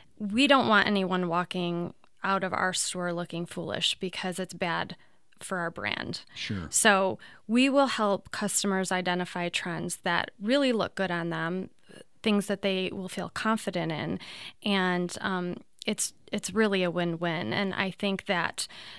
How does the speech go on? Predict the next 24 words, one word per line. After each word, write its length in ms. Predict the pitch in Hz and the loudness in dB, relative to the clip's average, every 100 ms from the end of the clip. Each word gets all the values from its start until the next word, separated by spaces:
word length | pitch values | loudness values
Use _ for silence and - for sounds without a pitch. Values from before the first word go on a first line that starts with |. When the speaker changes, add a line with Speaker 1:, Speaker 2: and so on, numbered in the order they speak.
| - | -12
Speaker 1:
that 340 | 185 208 196 - | 2 4 4 2
kind 240 | - 196 | 2 2
of 60 | 180 | 2
mentality 720 | 175 170 - 196 185 180 180 | 0 0 -2 -2 0 0 -2
has 200 | 175 170 | -4 -4
really 420 | 190 185 180 175 - | -2 0 -2 -4 -8
helped 280 | - 190 - | -6 -6 -4
us 120 | 180 | -6
stay 180 | - - | -4 -4
in 120 | 170 | -4
business 340 | 175 208 214 196 | 0 0 2 0
so 180 | - 180 | -2 -4
long, 300 | 170 170 175 | -4 -4 -4
is 160 | 175 | -8
because 400 | - - 185 - - - - - | -8 -8 -6 -8 -10 -18 -20 0
people, 640 | - 247 - 214 196 - 226 - - | 4 6 6 4 4 0 -6 -20 -6
we've 240 | 214 220 | 2 2
developed 500 | 175 185 196 214 202 | 4 6 8 8 6
a, 280 | 196 185 - - - | 2 2 0 -8 -4
a 100 | 196 | -2
trust 420 | - 190 180 - | 0 0 -2 -2
with 160 | 180 180 | -2 -2
our 140 | 175 | -2
customers. 640 | - 180 - 175 - - | -2 -2 -2 -2 -2 -2